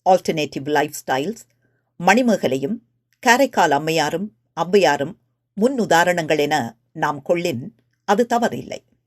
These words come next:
தமிழிலக்கியம் பேசும் கதைகளை பெண்ணிய நோக்கில் மீளச் சொல்லுதல், பெண் பாத்திரங்களை பெண்ணிய நோக்கில் வடிவமைத்தல் என்பன பெண்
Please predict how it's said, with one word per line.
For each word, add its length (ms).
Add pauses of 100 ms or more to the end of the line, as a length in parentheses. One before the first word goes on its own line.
(1160)
தமிழிலக்கியம் 600
பேசும் 380
கதைகளை 580
பெண்ணிய 460
நோக்கில் 580
மீளச் 400
சொல்லுதல், 480 (720)
பெண் 200
பாத்திரங்களை 680
பெண்ணிய 440
நோக்கில் 380
வடிவமைத்தல் 760
என்பன 640 (480)
பெண் 300